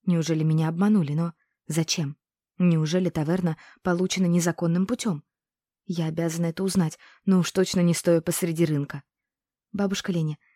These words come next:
идёмте, я вам помогу донести покупки». Я подхватила корзину, оказавшуюся несколько легче, чем я ожидала. Бабушка что-то рассказывала, благодарила за помощь, но я не слушала.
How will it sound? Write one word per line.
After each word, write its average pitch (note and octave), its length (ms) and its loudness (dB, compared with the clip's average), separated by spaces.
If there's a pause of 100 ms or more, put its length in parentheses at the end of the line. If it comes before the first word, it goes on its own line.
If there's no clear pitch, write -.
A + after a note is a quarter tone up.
(200)
идёмте, G#3 460 0
я G#3 120 2
вам G#3+ 160 2
помогу A#3 320 4
донести G#3+ 380 2
покупки». F3+ 480 -8 (520)
Я F3 220 -6
подхватила F3 500 -2
корзину, E3 520 0 (220)
оказавшуюся F#3+ 840 0 (180)
несколько F#3+ 440 0
легче, F#3+ 360 0
чем E3 160 0
я D#3+ 180 2
ожидала. E3 440 0 (560)
Бабушка F#3+ 480 -2
что-то G3 260 -4
рассказывала, G3 680 -2 (260)
благодарила G3 540 4
за D#3+ 160 2
помощь, G#3+ 400 0
но G#3+ 60 4
я G#3 140 2
не A3 100 2
слушала. E3+ 500 -2